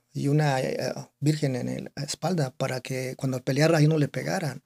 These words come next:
Ima-, ima-, imagínate lo que tenía el poder esto.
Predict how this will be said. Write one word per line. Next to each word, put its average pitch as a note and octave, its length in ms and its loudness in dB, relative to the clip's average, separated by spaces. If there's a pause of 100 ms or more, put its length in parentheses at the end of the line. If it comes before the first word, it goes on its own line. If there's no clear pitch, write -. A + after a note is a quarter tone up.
(100)
Ima-, C3 220 -8
ima-, D#3 240 -2
imagínate D3 520 0
lo C#3+ 120 4
que C#3+ 80 -2
tenía C#3+ 260 -2
el D3+ 80 0
poder C3 260 -6
esto. - 420 -8